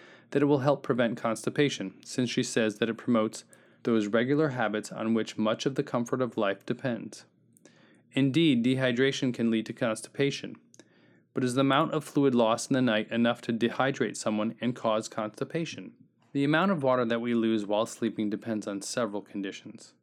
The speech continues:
If you look it up on the internet, you will see many sources say that a person loses one to two pounds of water at night,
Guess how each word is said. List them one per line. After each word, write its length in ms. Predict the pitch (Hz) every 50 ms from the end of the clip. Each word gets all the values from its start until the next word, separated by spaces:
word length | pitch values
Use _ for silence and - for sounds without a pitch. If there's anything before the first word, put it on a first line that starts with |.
| _ _ _ _ _ _
If 200 | - - - -
you 100 | 120 117
look 160 | 123 135 -
it 80 | 151 135
up 160 | 135 127 131
on 80 | 123
the 100 | 120 113
internet, 440 | 110 110 107 101 98 95 98 98 135 - _ - - - - - - _ _
you 160 | - 123 123
will 80 | 123 123
see 180 | 120 - 123 120
many 280 | 117 113 117 127 135
sources 400 | 127 - 123 117 104 - 117 104
say 180 | - - 110 110
that 140 | 104 107 107
a 40 |
person 400 | 104 - - 120 117 - - 117
loses 360 | 110 110 107 104 104 107 101 98
one 180 | 110 107 113
to 100 | 110 -
two 160 | - - 117
pounds 280 | 113 - 110 107 107 98
of 100 | 107 101
water 300 | 101 101 101 98 104 104
at 80 | 101 107
night, 300 | 113 110 104 95 -